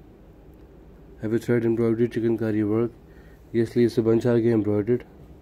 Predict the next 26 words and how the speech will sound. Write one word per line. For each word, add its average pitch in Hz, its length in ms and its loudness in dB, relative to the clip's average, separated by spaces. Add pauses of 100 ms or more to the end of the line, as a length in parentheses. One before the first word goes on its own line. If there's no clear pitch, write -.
(1400)
थ्रेड 107 260 -4
embroidery 101 440 -2
के 120 80 0
साथ। 117 340 -8 (3500)
ठीक 117 140 -12
है 135 100 0
जी, 135 160 -2
इसके 127 220 -4
sleeves 127 340 -6
का 127 80 -6
fabric 120 400 -2
आ 131 100 2
गया, 131 220 -4 (640)
Double 123 320 2
sleeves 131 380 -2
है 135 160 -2
बगैर 120 320 -6
किसी 120 260 -10
जोड़ 113 240 -2
के, 127 200 -2 (560)
ये 113 140 0
कफ्स 120 300 -2
आ 127 100 2
गए 131 160 2
स्लीव्स 123 300 0
के, 131 160 -6